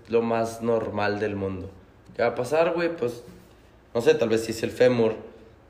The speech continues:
<laughs> Tienes que ponerle atención porque está la arteria femoral y te puede llevar tu puta madre. Pero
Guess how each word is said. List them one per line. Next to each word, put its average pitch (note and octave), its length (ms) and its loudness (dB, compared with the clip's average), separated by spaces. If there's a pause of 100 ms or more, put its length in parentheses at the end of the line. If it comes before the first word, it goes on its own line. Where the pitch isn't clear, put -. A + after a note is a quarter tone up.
(160)
<laughs> B2+ 840 -2
Tienes C#3+ 220 6
que D3 100 2
ponerle D3 260 8
atención C#3+ 540 6
porque D3 220 8
está C3 180 2
la C3+ 100 6
arteria C3+ 340 6
femoral C3 520 6
y - 40 0
te C#3 120 -2
puede A#2+ 200 10
llevar A#2 240 6
tu - 120 -10
puta A#2 240 -2
madre. D3 380 4
Pero F#3 500 10